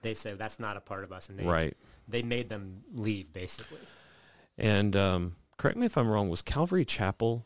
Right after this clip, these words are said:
Speaker 2: somehow connected with the Vineyard movement or something like that? Maybe not.
Speaker 1: I don't know.
Speaker 2: I thought maybe
Speaker 1: Yeah.
Speaker 2: they had some connections, but yeah, no,
Speaker 1: Possibly.
Speaker 2: there's a whole, there's a whole nother, um, I think they call that the third wave.
Speaker 1: Yeah, third wave.
Speaker 2: Um,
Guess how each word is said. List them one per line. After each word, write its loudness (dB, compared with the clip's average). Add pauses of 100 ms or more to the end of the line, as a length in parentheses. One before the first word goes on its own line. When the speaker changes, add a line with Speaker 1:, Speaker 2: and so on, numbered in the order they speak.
(120)
Speaker 2:
somehow 0
connected -2
with -6
the -2
Vineyard 0
movement -2 (640)
or -8
something -2
like -2
that? -4
Maybe -2
not. -6 (680)
Speaker 1:
I -16
don't -10
know. -10 (200)
Speaker 2:
I -12
thought -6
maybe 0
Speaker 1:
Yeah. 0
Speaker 2:
they 0
had -2
some -4
connections, -2
but 4
yeah, 6
no, 4 (120)
Speaker 1:
Possibly. 4
Speaker 2:
there's 4
a 4
whole, 6 (200)
there's 4
a 6
whole 6
nother, 4
um, -2
I -2
think 6
they 4
call 2
that 2
the -2
third 2
wave. -2
Speaker 1:
Yeah, -6
third -16
wave. -10
Speaker 2:
Um, 0